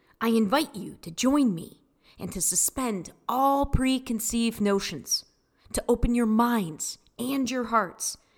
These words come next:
to seeing everything from a much vaster perspective. Should you be enticed enough, please also consider visiting me on my YouTube channel and on my business Facebook page,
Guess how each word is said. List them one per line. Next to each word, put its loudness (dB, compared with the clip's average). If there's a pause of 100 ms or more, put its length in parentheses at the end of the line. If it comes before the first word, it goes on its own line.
(100)
to -8
seeing -2 (180)
everything -2 (260)
from 2
a -2
much 2 (220)
vaster 2
perspective. -6 (680)
Should -2
you -2
be 0
enticed 0
enough, -2 (500)
please 0
also 2
consider -2
visiting 0
me -4 (320)
on 0
my 0
YouTube 0
channel -2 (260)
and 2
on 0
my 0
business 0
Facebook 0
page, -10